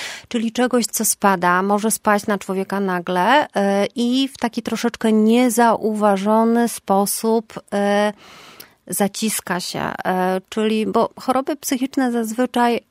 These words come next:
oczywiście mogą mieć, em, od razu przejaw takiego bardzo intensywnego, e, intensywną postać, ale to tak naprawdę, em, rzadziej się zdarza.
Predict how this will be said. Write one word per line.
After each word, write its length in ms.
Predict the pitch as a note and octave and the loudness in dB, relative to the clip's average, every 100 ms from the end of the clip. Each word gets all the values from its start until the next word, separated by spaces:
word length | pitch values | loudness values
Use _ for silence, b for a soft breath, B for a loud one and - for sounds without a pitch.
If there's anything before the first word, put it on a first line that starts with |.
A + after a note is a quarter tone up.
| - | -8
oczywiście 380 | B3 - A3 A#3 | -6 -4 -4 0
mogą 360 | A3+ C4 A#3+ G#3+ | 2 2 2 2
mieć, 460 | G3+ G3 F#3+ - - | 2 0 -2 -8 -6
em, 560 | G#3 G#3 G3+ G3+ G#2+ G#1+ - | -2 0 0 -2 -4 -8 -8
od 160 | - F#3 | -4 2
razu 320 | A3+ B3 A3 | 4 4 0
przejaw 580 | - - G#3+ G#3+ G3+ G3 | -4 2 4 4 2 0
takiego 720 | G#3+ G#3 G#3+ F#3 G3+ F#3+ F#3+ | -4 -2 -4 0 2 2 2
bardzo 640 | F3+ G3+ G3+ G#3 G#3 G3+ F#3+ | 4 2 2 0 2 2 2
intensywnego, 1080 | G#3 G3+ G#3+ G3+ G3+ - G#3+ G#3 G3+ F#3+ G3 _ _ _ _ _ _ _ - | 0 0 -2 -4 -6 0 0 2 4 2 0 _ _ _ _ _ _ _ -2
e, 60 | G3+ | 0
intensywną 640 | G#3 A3+ A3 G#3 A3 G3 | 2 2 2 2 2 2
postać, 480 | F#3+ F3 - G3 B3 - B B B B B | 0 -2 0 2 2 -2 B B B B B
ale 200 | B3 D#4 | 0 0
to 380 | E4 D#4 - C#4 | 2 2 0 -2
tak 180 | - | -2
naprawdę, 500 | B3 A#3+ C4 B3 A#3+ | 0 0 0 0 2
em, 1120 | B3 A#3+ A#3 - A3+ A3 A3 A3 - A3+ - A3 | 4 4 2 2 0 2 0 -2 -4 -4 -2 2
rzadziej 320 | A3+ G3 G3 | 4 4 0
się 160 | - F3+ | -2 -4
zdarza. 380 | E3 C#3 - | -2 -2 -4